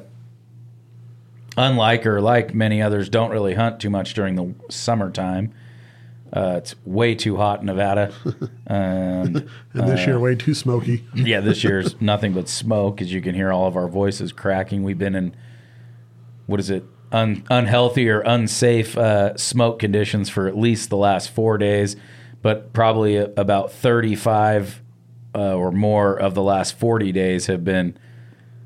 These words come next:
Speaker 1: unhealthy as well. And, uh, as if California couldn't screw Nevada anymore, they,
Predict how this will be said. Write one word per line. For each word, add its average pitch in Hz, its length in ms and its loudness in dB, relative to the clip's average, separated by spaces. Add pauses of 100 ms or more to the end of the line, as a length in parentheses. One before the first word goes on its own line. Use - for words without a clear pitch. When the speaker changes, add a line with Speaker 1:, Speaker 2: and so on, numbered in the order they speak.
Speaker 1:
unhealthy 101 560 0
as 87 120 -4
well. 95 440 2
And, 90 320 -4 (960)
uh, 80 360 -8 (280)
as 92 160 -6
if 98 160 -4
California 101 560 -2
couldn't 90 260 -4
screw 101 260 -4
Nevada 95 360 2
anymore, 95 560 0
they, 90 240 -4